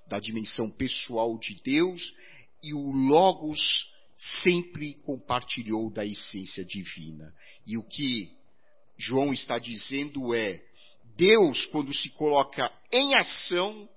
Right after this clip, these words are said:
ele se coloca em ação através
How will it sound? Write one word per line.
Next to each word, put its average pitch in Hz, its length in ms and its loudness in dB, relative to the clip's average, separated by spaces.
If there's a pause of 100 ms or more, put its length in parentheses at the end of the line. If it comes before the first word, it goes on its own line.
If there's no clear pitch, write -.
(1080)
ele 117 180 -6
se 113 160 -6
coloca 123 560 -2
em 143 180 -4
ação 123 500 -4 (360)
através 104 960 -4